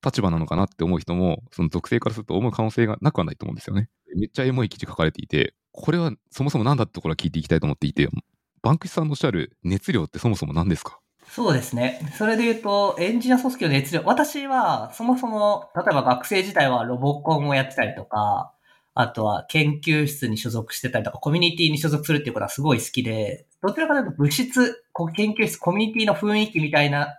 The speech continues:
Speaker 2: 環境を指して、熱量が高い環境だとよく言っています。あの、まあ、私を育てた環境だからみたいなのもあるんですけど、まあ、ちょっと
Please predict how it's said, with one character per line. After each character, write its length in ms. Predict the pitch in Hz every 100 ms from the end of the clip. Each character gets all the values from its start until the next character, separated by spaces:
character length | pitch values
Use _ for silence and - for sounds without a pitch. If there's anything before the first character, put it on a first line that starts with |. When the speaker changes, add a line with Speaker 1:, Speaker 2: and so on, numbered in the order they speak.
| _
Speaker 2:
環 320 | - 175 165
境 260 | 165 185 185
を 60 | 170
指 120 | 214
し 80 | -
て、 520 | 233 196 123 - - -
熱 200 | 135 156
量 100 | 147
が 120 | 117
高 200 | - -
い 80 | 120
環 200 | 120 104
境 160 | 120 113
だ 100 | 110
と 200 | 90 -
よ 140 | 143
く 200 | - 80 _ _
言 120 | 127
っ 20 | -
て 400 | - 90 - _ _ _ _
い 60 | 113
ま 140 | 110
す。 80 | - 127
あ 100 | 123
の、 380 | 120 120 - - _ _ -
ま 80 | 127
あ、 20 |
私 280 | 139 156 160
を 20 |
育 260 | 147 165
て 60 | 160
た 140 | 123
環 260 | 104 120 113
境 240 | 127 117
だ 120 | 120 123
か 80 |
ら 100 | 104
み 80 | 110
た 80 | 107
い 20 |
な 60 | 98
の 60 |
も 120 | 92 107
あ 80 |
る 120 | 104 113
ん 60 |
で 140 | 127 139
す 60 |
け 160 | - 175
ど、 480 | 202 170 120 139 - -
ま 100 | 196
あ、 60 | 170
ち 80 | 302
ょ 20 |
っ 140 | 302
と 340 | 254 208 170